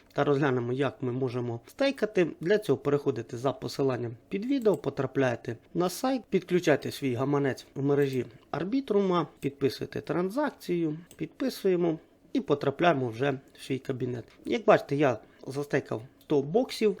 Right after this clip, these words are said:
це двадцять два долара. Не знаю, чомусь я бачив скріни в інших користувачів, там в них і по двадцять шість, і по двадцять п'ять. Не знаю, можливо, від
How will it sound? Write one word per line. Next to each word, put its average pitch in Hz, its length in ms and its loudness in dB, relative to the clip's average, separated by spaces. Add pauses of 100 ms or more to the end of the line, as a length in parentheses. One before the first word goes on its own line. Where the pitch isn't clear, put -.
це 127 260 0
двадцять 131 420 0
два 127 200 0
долара. 180 420 2
Не 143 120 2
знаю, 127 240 -2
чомусь 139 380 -2 (140)
я 139 140 4
бачив 127 360 0
скріни 135 400 2
в 117 40 -2
інших 127 480 -4
користувачів, 175 720 -4
там 123 300 -2
в 123 40 -2
них 123 280 -4
і 151 80 -6
по 147 160 2
двадцять 139 400 -2
шість, - 340 -2
і 143 40 2
по 139 180 -2
двадцять 127 420 -4
п'ять. 226 340 2 (120)
Не 143 180 2
знаю, 127 200 0
можливо, 127 500 0
від 135 260 -6